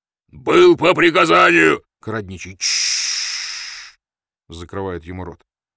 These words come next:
Эй, как каркнула ворона.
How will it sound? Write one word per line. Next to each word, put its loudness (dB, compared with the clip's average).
Эй, 0
как -4
каркнула -2
ворона. -2